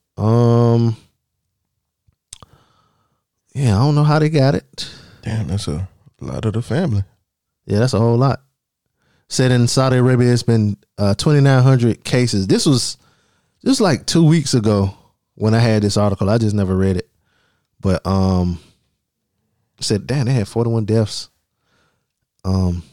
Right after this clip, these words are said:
Speaker 1: you know, it's probably more now. But yeah, so that, that happened. Um, in, uh, Chicago,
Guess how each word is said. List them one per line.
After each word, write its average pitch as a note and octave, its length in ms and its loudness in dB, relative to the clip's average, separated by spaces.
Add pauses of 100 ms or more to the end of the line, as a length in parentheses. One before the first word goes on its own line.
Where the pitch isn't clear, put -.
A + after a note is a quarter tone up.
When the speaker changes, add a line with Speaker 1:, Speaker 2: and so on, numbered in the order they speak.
(300)
Speaker 1:
you B2+ 140 -2
know, F2 240 -4 (520)
it's - 120 -12
probably F#2 260 -2
more F2+ 260 0
now. F2 340 -4 (600)
But F#2 100 -6
yeah, F2+ 240 -2
so F#2+ 160 -4
that, F#2+ 260 -2
that G2 160 0
happened. G#2+ 440 -2 (140)
Um, G2 500 0 (1700)
in, D3+ 220 2
uh, C#3+ 560 4 (160)
Chicago, F3 680 0